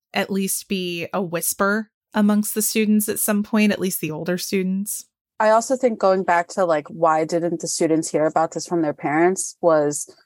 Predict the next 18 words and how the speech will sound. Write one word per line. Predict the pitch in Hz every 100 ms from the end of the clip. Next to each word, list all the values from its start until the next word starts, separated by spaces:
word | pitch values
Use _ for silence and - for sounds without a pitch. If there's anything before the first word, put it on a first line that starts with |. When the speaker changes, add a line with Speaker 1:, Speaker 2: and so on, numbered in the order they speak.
| _ _ _ -
Speaker 2:
because | 190 - 180 175 165 165 160 151 - - _ _ _ _ _ _ _
Tom | - 190 170
Riddle | 170 170
had | 170 156
framed | - - 170 170
Hagrid | 160 175 165 - 101 135 - _ _ _ _ -
and | 170 160 151 143 131 _ _ _
Speaker 1:
Yeah. | 202 190 175
Speaker 2:
Hagrid | 175 156
didn't | 185 170 156
open | 175 180 165
the |
Chamber | 143 180 160 151
of | 147
Secrets. | - 170 156 135 -
Hagrid | 160 156 151
had | 147 151 143 - _ -
a | 151